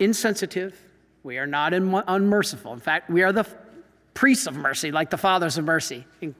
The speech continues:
in Kentucky. Beautiful group of men. They're the same as I am, and, and the Marian fathers, and, and fa-, our council, and all our Marian brothers. They stand for the truth. I spoke to Father Wade Menendez,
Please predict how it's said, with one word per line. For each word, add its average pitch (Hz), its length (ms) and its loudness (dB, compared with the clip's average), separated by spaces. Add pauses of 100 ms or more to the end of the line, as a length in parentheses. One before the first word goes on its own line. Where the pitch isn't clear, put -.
(220)
in 151 200 -4 (560)
Kentucky. 180 520 -2
Beautiful 190 440 2
group 151 240 -6
of 120 60 -14
men. 107 240 -14 (540)
They're 196 140 4
the 156 100 -4
same 202 420 2
as 170 120 -2
I 160 180 0
am, 117 240 -10 (540)
and, 147 280 -8
and 151 200 -6
the 156 40 -2
Marian 175 360 2
fathers, 127 460 -8
and, 147 220 -10
and 147 220 -6
fa-, 160 300 0
our 160 140 0
council, 151 540 -4
and 120 120 -14
all 160 200 -2
our 165 100 0
Marian 156 360 -4
brothers. 113 420 -14 (840)
They 117 100 -14
stand 151 420 -4
for 170 100 -6
the 151 100 -6
truth. - 500 -10 (720)
I 139 60 -8
spoke 160 280 -2
to - 60 -6
Father 170 280 0
Wade 180 300 0
Menendez, 190 680 0